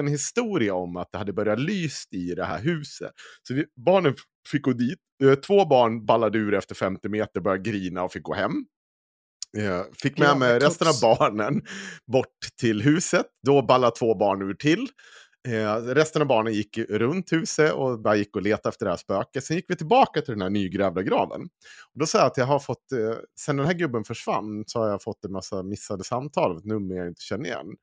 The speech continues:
Speaker 1: Så jag tänkte att vi ska ringa upp det där numret. Så ringer jag upp numret och då börjar det ringa i graven och då ballar de ur resten. Så de börjar grina. Det var min bästa grej. Men fy fan vad slut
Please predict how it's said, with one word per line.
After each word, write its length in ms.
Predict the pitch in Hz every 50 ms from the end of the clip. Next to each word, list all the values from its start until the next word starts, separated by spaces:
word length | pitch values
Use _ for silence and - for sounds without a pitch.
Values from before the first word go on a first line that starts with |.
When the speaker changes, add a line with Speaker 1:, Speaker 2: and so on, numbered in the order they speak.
| _ _ _ _ _ _ -
Speaker 1:
Så 40 | -
jag 80 | 127 -
tänkte 220 | 151 143 123 - 117
att 80 | -
vi 60 | 117
ska 180 | 107 - - 117
ringa 200 | 117 117 117 135
upp 140 | 208 214 - _
det 60 | - -
där 140 | - 60
numret. 320 | 62 58 58 67 - 60 - _ _ _ _ _ _ -
Så 100 | - 139
ringer 220 | 131 151 135 113
jag 40 | 131
upp 140 | - - -
numret 320 | 82 67 60 64 64 62 - _ _ _
och 80 | - 107
då 100 | 107 113
börjar 240 | 101 107 101 98 92
det 60 | 95
ringa 260 | 92 87 90 87 85
i 160 | 85 82 82
graven 440 | 82 92 104 95 85 64 57 55 -
och 160 | - 90 92
då 220 | 85 80 78 76 73 69 _ _
ballar 420 | - 78 76 76 76 73 71 73
de 300 | 69 69 73 71 69 69 - _ _ -
ur 440 | 87 73 60 65 69 - - - - _ -
resten. 480 | 185 - - - - - - - - -
Så 140 | - - 117
de 180 | 143 151 156
börjar 160 | 139 131 120
grina. 400 | 117 95 85 65 64 67 76 82 - _ _ _ _ _ _ _ _ _ _ _ - - _ _ _ _ _ _ _ _ _ _ _ _ _ _ _ _ _
Det 120 | - 107 107
var 120 | 104 95
min 300 | 87 87 82 80 85 76
bästa 500 | 69 - - - - - - - - 90
grej. 300 | 82 82 87 78 53 - - _ _ _
Men 140 | - 110 110
fy 240 | - - 151 151 147
fan 480 | - - - - - - - - 101 98
vad 200 | - - - -
slut 220 | - - -